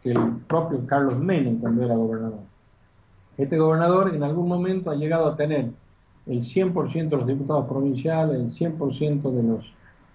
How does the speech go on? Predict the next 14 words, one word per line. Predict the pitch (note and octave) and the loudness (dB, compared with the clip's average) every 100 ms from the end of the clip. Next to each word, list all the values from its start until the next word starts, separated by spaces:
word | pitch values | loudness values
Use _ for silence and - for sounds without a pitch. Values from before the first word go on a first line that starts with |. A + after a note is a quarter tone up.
| _ - | _ -6
este, | B2 A2+ - A2+ A2 A2 G#2+ G#2 G#2 G2+ - - | -2 -2 0 2 4 2 0 -4 -8 -10 -18 -8
intendentes, | D3 A#2+ B2+ C3+ E3 D#3+ D3 C3 A#2 | -4 0 2 2 4 2 2 0 0
ha | |
llegado | A#2 C3 D3 C3+ | 0 2 4 4
a | A#2+ | 2
tener | B2+ C#3 C3 B2 - _ - | 0 2 0 -2 -10 _ -8
el | A#2+ | 0
manejo | A#2+ C3+ C3 B2 A#2+ | 2 2 0 0 0
de | A2+ | 0
los | A2 | -2
jueces, | - F3+ F3 - B2 A2 | 0 4 4 2 -2 -2
de | |
la | A2 | -4
prensa | A2 D#3+ E3+ C#3+ - B2 | -2 0 2 0 -2 -6